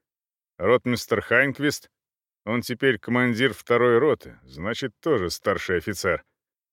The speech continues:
«Поддерживаю господ офицеров», — откликнулся тот. Волков немного помолчал и заговорил с заметным упреком.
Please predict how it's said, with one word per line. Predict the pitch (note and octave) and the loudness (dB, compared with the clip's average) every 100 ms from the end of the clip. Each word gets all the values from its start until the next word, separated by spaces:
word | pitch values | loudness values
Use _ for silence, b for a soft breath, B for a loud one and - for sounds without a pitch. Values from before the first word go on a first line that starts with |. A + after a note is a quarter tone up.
| _ | _
«Поддерживаю | - A#2 C3 C3+ C#3 D3+ E3+ F3 | -14 -12 0 2 2 2 2 2
господ | D#3 D3 - D3 D#3 | 2 0 2 0 2
офицеров», — | D3+ F3+ - B2+ A#2+ A2 - _ _ | -2 -4 2 6 6 4 -4 _ _
откликнулся | G2 F2+ - G#2+ - A2+ - | -8 -6 -4 -4 -2 -4 -4
тот. | F#2 D#2 - _ _ _ _ _ _ _ _ | -4 -4 -6 _ _ _ _ _ _ _ _
Волков | G2 D#3+ D#3+ C3+ | -2 -2 -2 -4
немного | C3+ C#3+ D#3+ D#3 C3+ | 0 2 2 2 0
помолчал | C#3 C#3 C#3 B2+ - D#3+ A2 | 0 2 2 2 4 4 6
и | B2+ | 4
заговорил | A#2 B2 C3 C#3 C#3+ B2+ | 4 2 6 6 6 2
с | F#2 | 2
заметным | D#2+ G#2 A#2 G#2 A2 | 0 2 2 0 0
упреком. | A2 G2+ A2 F2 C#2 | -2 2 2 2 -8